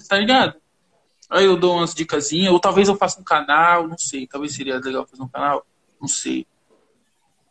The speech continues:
E eu posso sim dar essa moral, parça. Mas agora não, porque não, não tem como os caras tá gravando ali no estúdio.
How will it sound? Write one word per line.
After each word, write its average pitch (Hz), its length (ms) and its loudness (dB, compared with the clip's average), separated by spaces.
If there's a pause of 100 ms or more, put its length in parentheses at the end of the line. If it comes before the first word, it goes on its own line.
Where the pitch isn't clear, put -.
(1400)
E 160 280 4
eu 170 100 6
posso 180 280 0
sim 226 120 0
dar 214 80 4
essa 214 180 2
moral, 196 380 4
parça. 143 400 -2 (580)
Mas 151 260 2
agora 165 340 6
não, 175 140 0
porque 190 160 -4
não, 190 80 -2 (220)
não 190 100 -6
tem 196 320 -12
como 180 220 -10
os 175 100 -20
caras 165 200 -10
tá 160 100 -6
gravando 160 360 -4
ali 156 160 -4
no 165 60 -18
estúdio. - 360 -8